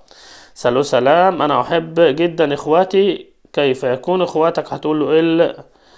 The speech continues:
سون سيمب"، إنهم رأي.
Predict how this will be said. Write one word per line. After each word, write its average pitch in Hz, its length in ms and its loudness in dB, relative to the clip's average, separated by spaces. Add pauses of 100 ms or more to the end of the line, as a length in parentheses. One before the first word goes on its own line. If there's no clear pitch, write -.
(160)
سون 139 720 -2 (760)
سيمب"، 104 500 -4 (640)
إنهم 131 400 -4
رأي. 127 500 0